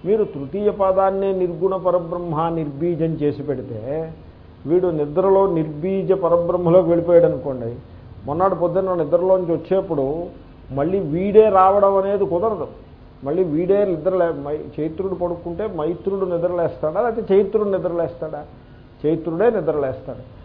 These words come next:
అంటే ఏమిటి? వీడు నిద్రలో, వీడు ఈశ్వరుల్లో కలిసిపోయిన మాట వాస్తవం. ఆ ఈశ్వరునిలో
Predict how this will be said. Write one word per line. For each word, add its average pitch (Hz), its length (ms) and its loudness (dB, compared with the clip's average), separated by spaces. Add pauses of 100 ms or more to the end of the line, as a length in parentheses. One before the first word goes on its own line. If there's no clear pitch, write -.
(200)
అంటే 180 240 -2
ఏమిటి? 185 260 0
వీడు 160 240 0
నిద్రలో, 160 440 2
వీడు 151 280 -2
ఈశ్వరుల్లో 170 600 0
కలిసిపోయిన 151 500 -2
మాట 151 200 -4
వాస్తవం. 120 600 -2 (520)
ఆ 131 80 2
ఈశ్వరునిలో 170 920 0